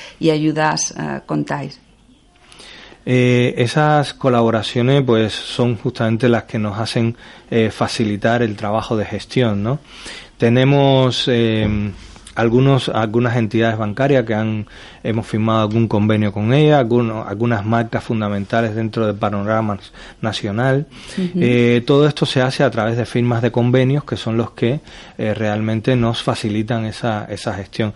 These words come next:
Speaker 1: Ujú.
Speaker 2: Eso cuesta mucho trabajo, claro que sí. Nos
Speaker 1: Ujú.
Speaker 2: cuesta mucho trabajo conseguirlo, pero al final, eh, este tipo de, de patrocinio, que es lo que buscamos en definitiva para poder de alguna manera independizar nuestro, nuestro evento,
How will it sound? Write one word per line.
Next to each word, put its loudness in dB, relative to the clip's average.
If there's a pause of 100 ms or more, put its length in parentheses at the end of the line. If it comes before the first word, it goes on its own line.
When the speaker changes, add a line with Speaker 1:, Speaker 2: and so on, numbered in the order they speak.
Speaker 1:
Ujú. -6 (100)
Speaker 2:
Eso -2
cuesta 0
mucho -2
trabajo, -2 (140)
claro 0
que -6
sí. -4 (360)
Nos -6
Speaker 1:
Ujú. -10
Speaker 2:
cuesta -2
mucho -4
trabajo -2
conseguirlo, -2
pero 2 (260)
al -2
final, -2
eh, -8
este -8
tipo -4
de, -4
de -6
patrocinio, 0
que -2
es -2
lo 0
que 0
buscamos -2
en -2
definitiva -2 (340)
para -2
poder 2
de -2
alguna -2
manera 0
independizar -2
nuestro, -4
nuestro -6
evento, -2